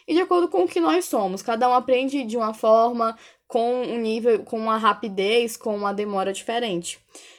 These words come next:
É, ou-, outra coisa que eu queria falar era sobre a universidade, porque a gente, quando fala de educação inclusiva, pensa no ensino médio, no ensino fundamental,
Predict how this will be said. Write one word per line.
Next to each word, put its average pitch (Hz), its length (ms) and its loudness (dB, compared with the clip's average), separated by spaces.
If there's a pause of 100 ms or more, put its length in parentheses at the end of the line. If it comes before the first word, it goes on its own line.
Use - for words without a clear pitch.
(180)
É, 202 600 0 (500)
ou-, 254 140 4 (220)
outra 277 260 4
coisa 320 200 2
que 339 60 2
eu 311 60 0
queria 277 240 4
falar 262 600 4
era 240 280 4
sobre 262 560 2
a 269 80 8
universidade, 294 1040 4 (280)
porque 240 200 0
a 262 80 8
gente, 269 380 0
quando 262 300 2
fala 247 220 6
de 254 60 8
educação 254 360 4
inclusiva, 262 560 -2
pensa 311 380 0
no 254 60 -2
ensino 233 340 -4
médio, 247 380 6
no 214 60 -4
ensino 220 200 -8
fundamental, 226 760 0